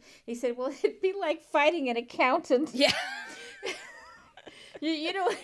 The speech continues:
Speaker 1: you don't wanna fight me," Tr-,
Speaker 2: Yeah.
Speaker 1: Dean says, "because I'll kill you."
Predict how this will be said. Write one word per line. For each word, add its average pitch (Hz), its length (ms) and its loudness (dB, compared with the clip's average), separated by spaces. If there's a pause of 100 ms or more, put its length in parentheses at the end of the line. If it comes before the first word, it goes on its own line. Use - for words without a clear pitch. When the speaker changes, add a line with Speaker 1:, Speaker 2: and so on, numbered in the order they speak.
(140)
Speaker 1:
you 330 140 -2
don't 349 200 0
wanna 294 160 0
fight 269 380 2
me," 214 420 -2 (340)
Tr-, 262 100 2
Speaker 2:
Yeah. 156 160 -2
Speaker 1:
Dean 113 200 -4
says, 185 300 -2
"because 214 520 -2
I'll 202 160 2
kill 196 340 2
you." 156 200 -10